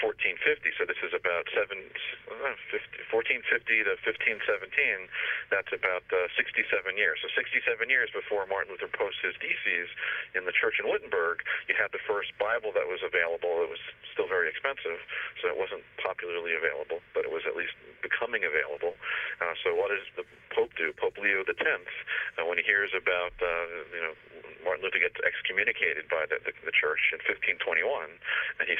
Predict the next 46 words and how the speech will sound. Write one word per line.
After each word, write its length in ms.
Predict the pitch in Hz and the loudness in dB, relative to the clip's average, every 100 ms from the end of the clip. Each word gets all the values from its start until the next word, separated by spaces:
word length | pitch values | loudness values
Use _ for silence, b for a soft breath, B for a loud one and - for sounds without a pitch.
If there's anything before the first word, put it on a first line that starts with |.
| 107 | 0
sort 80 | |
of 80 | 87 | 0
goes 240 | 98 95 95 | -2 -2 -2
into 160 | 85 | -2
hiding. 400 | 87 120 117 71 - - B B B | 0 2 0 -2 -8 -4 B B B
And 80 | 80 | 2
Charles 440 | - 101 98 95 90 | 4 4 4 2 0
the 80 | - | 0
Fifth, 240 | 143 107 - | 2 2 0
who 160 | 90 | 0
was 80 | 82 | 0
the 100 | - - | 0 0
Holy 240 | 92 95 | 0 0
Roman 320 | 87 90 92 | 0 0 0
Emperor, 400 | 113 - 82 73 - B B | 0 0 -2 -2 -4 B B
so 60 | 85 | 0
this 140 | 82 - | 0 -2
is, 100 | 80 80 | -4 0
uh, 200 | 78 76 82 | 0 0 -2
one 80 | |
of 80 | 80 | -2
the 80 | 76 | -2
political 360 | - 113 107 92 | -2 0 0 0
leaders 280 | 85 82 | 0 2
of 80 | 87 | 2
Europe, 400 | 143 151 90 87 - B B | 4 4 2 0 -4 B B
he 80 | 101 | 2
issues 320 | 104 104 92 | 4 4 2
an 160 | 90 92 | -2 -2
Edict 320 | 110 113 113 | 0 0 2
of 140 | 92 95 | 0 0
Worms 480 | 123 113 82 80 - - B B B | 0 0 -4 -6 -6 -6 B B B
giving 220 | 107 110 | 0 2
permission 440 | - 104 110 - 90 | 0 4 4 2 -2
to 80 | - | 0
kill 240 | - 156 | 2 2
Martin 320 | 104 90 - | 0 -2 -2
Luther. 400 | 80 67 76 85 - B B | -4 0 0 0 -2 B B
So 80 | 90 | 0
Martin 300 | 95 95 95 | 0 0 0
Luther 320 | 104 - 92 82 | -2 0 0 2
is 60 | |
sort 160 | 90 85 | 2 2
of 40 | 87 | 2
rescued 480 | 104 - 92 90 - | 0 0 2 2 2
by 340 | 87 85 82 | 2 4 2